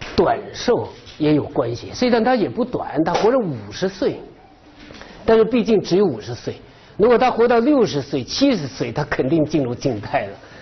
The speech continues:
那肯定能够进入近代了。所以我是基本上倾向于龚自珍不属于近代，不属于近代。啊，实际上从龚自珍的思想的追求，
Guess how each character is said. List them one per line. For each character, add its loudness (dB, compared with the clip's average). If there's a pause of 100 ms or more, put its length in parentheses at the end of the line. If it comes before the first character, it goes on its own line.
(220)
那 4
肯 -2
定 4
能 4
够 2
进 0
入 0
近 0
代 -4
了。 -12 (600)
所 4
以 6 (400)
我 6
是 2
基 4
本 6
上 6
倾 0
向 4
于 6
龚 4
自 0
珍 2 (140)
不 0
属 -8
于 -10 (100)
近 -4 (120)
代， -12 (720)
不 2
属 -2
于 -8
近 -12 (100)
代。 -8
啊， 4 (180)
实 0
际 2
上 4
从 2
龚 2
自 0
珍 4
的 2
思 -2
想 -2
的 -4
追 2
求， 0